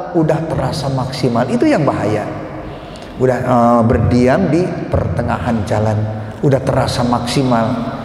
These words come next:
Ibadah baru sah, udah terasa maksimal, telah terasa majur. Itu yang bahaya.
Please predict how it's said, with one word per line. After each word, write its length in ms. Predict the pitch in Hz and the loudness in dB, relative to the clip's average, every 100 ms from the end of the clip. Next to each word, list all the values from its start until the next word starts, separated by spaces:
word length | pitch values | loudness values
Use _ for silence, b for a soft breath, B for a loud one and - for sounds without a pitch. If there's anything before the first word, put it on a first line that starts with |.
| - 127 | -2 2
Ibadah 360 | 127 127 123 117 | 4 2 2 2
baru 200 | 113 110 | 2 2
sah, 480 | 190 185 - - | 0 -2 -4 -4
udah 140 | 131 120 | -2 -2
terasa 680 | - 117 101 127 123 123 123 | -2 -2 -2 0 0 0 -2
maksimal, 600 | 117 - 135 117 107 104 | -2 0 2 2 2 2
telah 480 | 117 117 - - - | 0 -2 -4 -8 -4
terasa 680 | 117 120 110 135 131 - 135 135 | 0 0 2 0 0 -4 0 2
majur. 280 | 123 117 135 | 4 2 2
Itu 160 | 165 | 2
yang 200 | 190 120 120 | 2 2 0
bahaya. 400 | 107 107 110 | 0 0 0